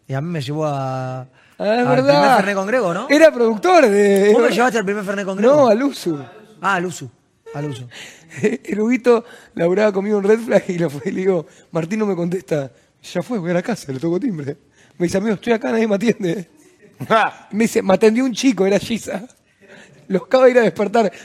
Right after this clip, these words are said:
Speaker 2: Me iba haciendo el parte de, y te trajo y bien, bien, la rompiste, Huguito. Bueno, vamos con la última, escuchame, va a estar buena. Esta es tierna. Todas secciones para que quede bien, nos fuimos del pito, la concha.
Speaker 1: Amigo.
Speaker 2: Vamos, escuchá, esta es buena. Esta es la que más me gusta. Se llama Un Pianito.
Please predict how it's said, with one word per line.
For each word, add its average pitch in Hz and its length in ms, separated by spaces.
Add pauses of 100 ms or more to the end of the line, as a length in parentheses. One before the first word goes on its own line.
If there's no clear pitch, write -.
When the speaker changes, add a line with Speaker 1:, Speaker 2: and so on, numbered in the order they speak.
Speaker 2:
Me 262 80
iba 277 80
haciendo 262 220
el 214 80
parte 247 340
de, 180 280
y 170 260
te 170 120
trajo 185 360
y 151 160
bien, 165 240
bien, 151 400
la 160 60
rompiste, 156 380
Huguito. 135 280 (340)
Bueno, 208 160
vamos 285 200
con 240 80
la 208 80
última, 165 200
escuchame, 190 360
va 196 80
a - 20
estar 220 140
buena. 147 340 (480)
Esta 226 140
es - 80
tierna. 143 400 (720)
Todas 208 200
secciones 180 360
para 147 160
que 139 100
quede 160 200
bien, 165 380
nos 143 100
fuimos 165 260
del 147 140
pito, 156 360
la 139 120
concha. 143 580 (540)
Speaker 1:
Amigo. 123 300 (120)
Speaker 2:
Vamos, 156 300
escuchá, 190 340
esta 190 160
es 180 60
buena. 165 240 (120)
Esta 185 180
es - 20
la 170 80
que 160 60
más 160 100
me 160 60
gusta. 139 260
Se - 60
llama 233 120
Un 208 80
Pianito. 160 500